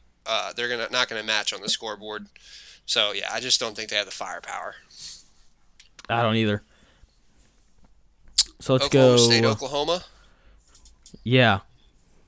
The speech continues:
Speaker 1: You go first on that one.
Speaker 2: Give me Oklahoma wins.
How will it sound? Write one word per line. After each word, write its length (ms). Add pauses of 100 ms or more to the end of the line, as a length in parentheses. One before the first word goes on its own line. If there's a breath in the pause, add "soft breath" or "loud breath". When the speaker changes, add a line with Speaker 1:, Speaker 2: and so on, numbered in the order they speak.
(360)
Speaker 1:
You 120
go 140
first 320
on 140
that 200
one. 120 (1200 soft breath)
Speaker 2:
Give 160
me 640 (120)
Oklahoma 440
wins. 840